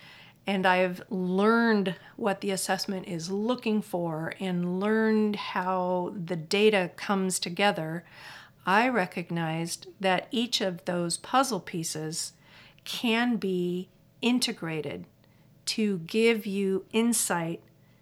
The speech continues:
and you the opportunity to make connections between the data from each of those assessments.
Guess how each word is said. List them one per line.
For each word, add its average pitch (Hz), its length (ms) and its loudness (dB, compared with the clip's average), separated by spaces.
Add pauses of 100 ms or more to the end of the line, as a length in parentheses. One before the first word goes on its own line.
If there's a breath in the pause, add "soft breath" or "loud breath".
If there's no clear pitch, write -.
(300 soft breath)
and 202 360 2
you 196 640 0
the 185 180 0
opportunity 180 800 0
to - 180 -6
make 180 280 -2
connections 196 880 -4 (340)
between 180 800 -2 (460 soft breath)
the 220 80 0
data 165 560 -2 (100)
from - 320 -6
each 165 240 -6
of 160 120 -8
those 160 200 -6
assessments. - 800 -8